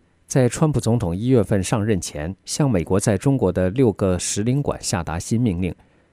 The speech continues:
包括政府人员及其获得安全许可的家属和承包商都不得跟中国公民发展任何恋爱和性关系。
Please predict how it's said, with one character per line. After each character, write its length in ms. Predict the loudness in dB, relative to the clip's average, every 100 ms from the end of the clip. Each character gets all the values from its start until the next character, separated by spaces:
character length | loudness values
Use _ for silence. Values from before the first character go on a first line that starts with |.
| _ 0
包 160 | 0
括 180 | 4 4
政 180 | 6 2
府 140 | 2
人 180 | 0 2
员 220 | 2 0
及 160 | -2 -4
其 160 | 0
获 180 | 2 2
得 240 | 4 2 2
安 180 | 0 -2
全 220 | 0 0
许 200 | 0 -2
可 200 | -2 -4
的 100 | -4
家 240 | -2 0
属 180 | 0 -2
和 200 | -6 -6
承 180 | -4 -2
包 160 | 0 2
商 240 | 2 0 -4 _ _
都 160 | 0 0
不 200 | 4 4
得 160 | 4 2
跟 180 | 2
中 180 | 2 0
国 140 | 2 0
公 180 | 0
民 200 | 0 -2
发 200 | -2 -2
展 160 | -2 -4
任 160 | -2 -2
何 160 | 0
恋 220 | 0 0
爱 140 | -2 -6
和 180 | -6 -4
性 240 | 0 0
关 220 | 0 -4
系。 240 | -6 -8